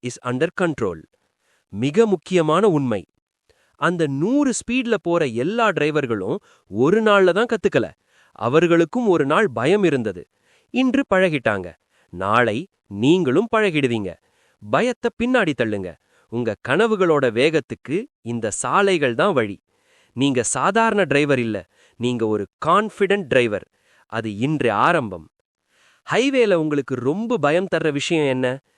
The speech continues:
லாரியா? வேகமா போற கார்களா? நைட் டிரைவிங்களா?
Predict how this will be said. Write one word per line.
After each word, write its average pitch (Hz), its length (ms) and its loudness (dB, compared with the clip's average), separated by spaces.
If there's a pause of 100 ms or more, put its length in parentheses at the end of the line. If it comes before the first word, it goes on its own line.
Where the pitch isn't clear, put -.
(220)
லாரியா? 110 580 0 (400)
வேகமா 190 420 0
போற 143 280 -2 (100)
கார்களா? 135 500 0 (320)
நைட் 170 380 -2
டிரைவிங்களா? 110 420 -2